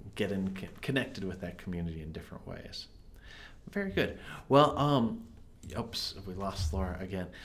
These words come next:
Laura talked about the content calendar, and we've, um, we've talked about content calendars in the past and the value of those, kind of this idea of tent poles where it creates the structure and then kind of fills it out.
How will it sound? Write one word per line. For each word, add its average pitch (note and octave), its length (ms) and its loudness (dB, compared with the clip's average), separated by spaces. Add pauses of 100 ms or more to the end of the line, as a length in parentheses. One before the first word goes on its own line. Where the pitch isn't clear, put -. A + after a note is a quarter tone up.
(160)
Laura A3+ 160 6
talked A3 260 0
about D3+ 280 2
the A#2 80 -2
content A2 600 -2
calendar, E2+ 720 -6
and G2 460 4
we've, A#2 260 4
um, G2+ 340 4
we've G#2+ 260 -2
talked - 280 -4
about F3+ 200 6
content B2 420 0
calendars G#2 560 2
in F#2+ 160 0
the F2 80 -2
past F#2+ 640 -4
and F#2 180 -2
the F#2 60 -2
value G2 520 2
of F2 200 -4
those, E2 280 -4 (420)
kind A#2+ 180 0
of G#2+ 80 4
this G2 240 2
idea G2 460 0
of F2 300 -6
tent - 420 -2
poles - 480 0 (340)
where F#2 260 4
it F2+ 80 0
creates F#2+ 440 2
the - 100 2
structure - 760 2
and F2+ 300 0
then F2 140 -2
kind F2 200 -4
of E2+ 80 -6
fills G2 380 0
it - 240 -6
out. F2+ 300 -6